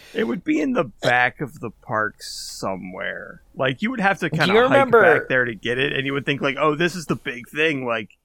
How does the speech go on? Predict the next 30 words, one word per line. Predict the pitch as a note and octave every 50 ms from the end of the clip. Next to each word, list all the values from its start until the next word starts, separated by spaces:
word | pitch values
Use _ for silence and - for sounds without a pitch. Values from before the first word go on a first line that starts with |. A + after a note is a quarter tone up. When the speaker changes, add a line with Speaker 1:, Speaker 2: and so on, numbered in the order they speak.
| _ _ _ _ _ _
Speaker 1:
"This | - C#3 C3
is | C#3+ C#3 A#2
the | - C3
big," | G#2 - D3+ C#3+ C#3 C3+ A#2 - - - -
like, | - F3+ E3+ - -
I | F3+
guess | D#3+ F#3+ A3+ C4 - -
it | - -
would | E3 D#3+ D3+ B2
be | F3+ D#3+
positioned | - - E3 C#3+ A2 - D3 C#3+ - - C#3 A2+ G#2+
as, | A2 G#2 - -
like, | A2 G#2 G#2+ -
this | - - - -
is | -
the | -
place | - C#3 A#2+ A#2 A2 -
where | A2+ A2
you | A#2 G#2
can | A2 G2+
see, | - - B2 A#2
like, | A2+ G#2+ G#2
the | - G#2
guy | - A2+ G#2+ G#2+ A2+ A2+
that | A2 G2
runs | G2 A2 A2 A#2 A#2 A2
the | - B2 A2+
whole | A#2 A#2 A#2 B2 A2+
place. | - - B2+ C3+ D3+ D#3 C3+ A#2 - - B2
Like, | G#2 G#2 G2+